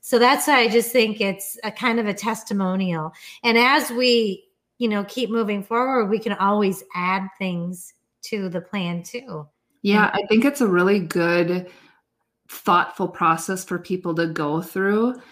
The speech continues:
Speaker 2: to get it down on paper, to think about,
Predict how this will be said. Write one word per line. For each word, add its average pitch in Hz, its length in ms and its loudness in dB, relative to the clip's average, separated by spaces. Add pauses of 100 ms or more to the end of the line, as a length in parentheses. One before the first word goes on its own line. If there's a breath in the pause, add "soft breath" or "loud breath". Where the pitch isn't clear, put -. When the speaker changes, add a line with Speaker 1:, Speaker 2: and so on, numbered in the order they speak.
(180 loud breath)
Speaker 2:
to 214 120 0
get 196 220 2
it 262 180 0
down 226 240 4
on 202 180 4
paper, 185 480 0
to 180 160 -4
think 202 320 0
about, 208 540 2